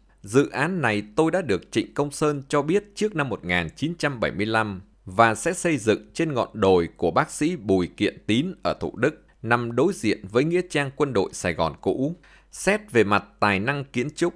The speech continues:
và con người đầy tham vọng làm chính trị của Nguyễn Hữu Đống, cũng như mối quan hệ mang tính chính trị giữa anh và Trịnh Công Sơn, thì thông tin này đáng tin cậy hơn là gần đây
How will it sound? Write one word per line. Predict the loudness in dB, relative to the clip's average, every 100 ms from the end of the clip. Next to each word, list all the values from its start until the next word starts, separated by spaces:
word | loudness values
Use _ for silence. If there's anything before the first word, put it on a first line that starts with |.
| -8 _ _
và | 0 2
con | 2 0 2
người | 2
đầy | 2 2 2 -2
tham | -6 -2
vọng | -2 -2 0
làm | 2 2
chính | -2 -6 -4
trị | -4 -4 -6
của | 0 0
Nguyễn | 0 -2 -2
Hữu | -2 -2
Đống, | 0 0 -2 -12 -18 -20 -20 _ _
cũng | 0 2
như | 2
mối | 2 0 0
quan | -2 2
hệ | 0 0
mang | -2 -4 -2
tính | -4 -4 -4
chính | -6
trị | -4 -2 -4 -6 _ _ _ _
giữa | -2 0 0
anh | -2 -2 -2
và | -2 -4
Trịnh | -4 -8 -4
Công | -6
Sơn, | -2 2 2 0 -6 -20 _ _ _
thì | -2 -2 -2
thông | -6 -2
tin | -2 0
này | -2 -2
đáng | 0 -2 0 -2
tin | -4 -2
cậy | -2 -2
hơn | -2 -2
là | 0 0 0
gần | 0 2
đây | 2 2 -2